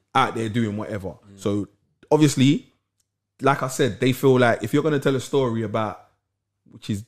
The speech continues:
Speaker 1: which they would call their life,
Speaker 2: Mm.
Speaker 1: you should consult with them.
Speaker 2: Mm.
Speaker 1: So I, I get both si-, I get both sides of the fence.
Speaker 2: Mm.
Speaker 1: I, I understand Rap Man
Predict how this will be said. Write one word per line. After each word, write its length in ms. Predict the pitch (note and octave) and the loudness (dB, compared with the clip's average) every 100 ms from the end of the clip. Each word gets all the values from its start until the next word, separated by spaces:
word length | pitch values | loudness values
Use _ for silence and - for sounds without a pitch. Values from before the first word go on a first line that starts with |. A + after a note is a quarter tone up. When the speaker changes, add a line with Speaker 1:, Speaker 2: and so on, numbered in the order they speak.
| - | -16
Speaker 1:
which 220 | A#2+ - | -18 -6
they 100 | A#2+ | -2
would 140 | A2+ | -2
call 180 | - A2 | 0 0
their 240 | G2+ A#2+ G#2+ | 2 2 0
life, 420 | A2 F2+ D#2 _ | -4 -8 -12 _
Speaker 2:
Mm. 140 | G2+ A#2 | -14 -10
Speaker 1:
you 60 | B2 | -6
should 240 | B2+ B2 _ _ _ | -4 -6 _ _ _
consult 400 | - D3+ - C#4 | -4 -4 0 -2
with 140 | - A#2 | -2 -6
them. 300 | G#2 F2 F#2+ | -10 -12 -20
Speaker 2:
Mm. 0 | _ _ | _ _
Speaker 1:
So 320 | - B2+ A#2 - | 0 0 2 0
I, 160 | C#3+ - | 0 0
I 120 | D#3 | 0
get 220 | E3+ E3 G#2+ | 0 0 2
both 220 | E3 - | 2 2
si-, 80 | - A2+ | -2 0
I 100 | D#3+ | 2
get 180 | D#3+ A2 | 2 4
both 200 | D#3+ C3 | 4 4
sides 320 | D3+ C3+ B2 | 2 2 0
of 80 | A#2+ | -8
the 60 | |
fence. 260 | - C3 G#2 | -8 -10 -8
Speaker 2:
Mm. 120 | G#2 | -6
Speaker 1:
I, 80 | A#2+ | -6
I 200 | A#2+ C3 | -6 -6
understand 460 | D#3+ D3+ - C#3+ C#3 | -4 -4 -2 -2 0
Rap 140 | - | -4
Man 240 | B2+ C3+ | -4 -6